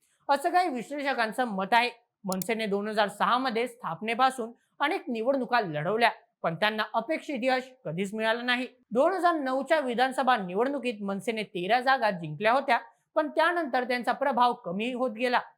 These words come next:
यंदाच्या बेस्ट पतपिढी निवडणुकीतही मनसे आणि शिवसेना उद्धव बाळासाहेब ठाकरे गट यांच्या संयुक्त पॅनलला एकही जागा जिंकता आली नाही.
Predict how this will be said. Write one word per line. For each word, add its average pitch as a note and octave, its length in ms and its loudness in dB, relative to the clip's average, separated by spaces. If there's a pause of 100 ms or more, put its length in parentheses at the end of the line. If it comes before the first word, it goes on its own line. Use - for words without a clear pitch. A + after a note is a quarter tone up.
(200)
यंदाच्या F#3+ 480 -2
बेस्ट A3 440 -2
पतपिढी A#3+ 420 -6
निवडणुकीतही A3 720 -6 (320)
मनसे C4+ 460 2 (120)
आणि G3+ 180 -2
शिवसेना A#3+ 520 -2
उद्धव F#3 300 -4
बाळासाहेब A#3 380 2 (100)
ठाकरे E3+ 300 0
गट A#3+ 160 0 (300)
यांच्या D#4 320 2
संयुक्त C#4 540 -2
पॅनलला A3+ 540 0 (220)
एकही E4 380 -4
जागा A#3 380 4
जिंकता E3 360 -2
आली A3 200 2
नाही. A#3+ 220 -2